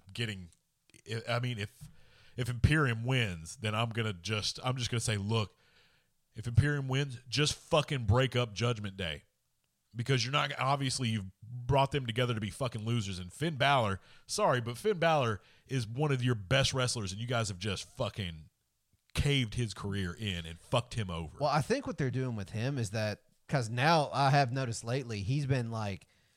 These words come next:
Speaker 2: he's had a lot more personality in, like, his, uh, the
Speaker 1: He's
Speaker 2: way
Speaker 1: got
Speaker 2: he's
Speaker 1: a lot
Speaker 2: been
Speaker 1: more
Speaker 2: coming
Speaker 1: mic
Speaker 2: across.
Speaker 1: time, yeah.
Speaker 2: So maybe he, they're trying to work on that because obviously he st-, he can still kill it in the fucking ring.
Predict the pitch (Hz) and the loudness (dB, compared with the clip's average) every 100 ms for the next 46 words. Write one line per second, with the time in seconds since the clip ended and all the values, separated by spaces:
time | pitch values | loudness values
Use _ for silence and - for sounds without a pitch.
0 | _ _ _ _ 160 208 214 117 117 127 | _ _ _ _ 0 4 2 2 0 0
1 | 127 123 - 135 123 110 110 117 104 101 | 0 -2 0 0 0 -2 -4 -4 -4 -6
2 | 101 98 104 104 95 120 110 104 87 - | -8 -8 -6 -6 -6 -6 -4 -6 -8 -10
3 | - 113 110 101 95 135 113 123 117 117 | -8 -6 -4 -2 0 0 4 4 4 2
4 | 110 - 101 101 131 117 80 80 87 80 | 2 2 4 2 2 -2 -4 -6 -10 -6
5 | - 143 160 180 160 147 160 127 135 - | 0 4 4 2 2 0 -2 0 0 2
6 | 139 117 113 120 - 107 101 104 101 - | 0 0 -6 -6 -6 -6 -4 -4 -4 -6
7 | 104 117 104 101 110 113 - _ _ - | -8 -6 -4 -4 -8 -12 -16 _ _ -2
8 | 139 139 113 123 110 123 123 123 131 131 | 0 0 -4 -8 -8 -8 -8 -10 -8 -8
9 | 113 - 117 - 113 82 90 104 92 87 | -8 -10 -10 -8 -10 -10 -10 -10 -10 -8
10 | 104 95 | -8 -6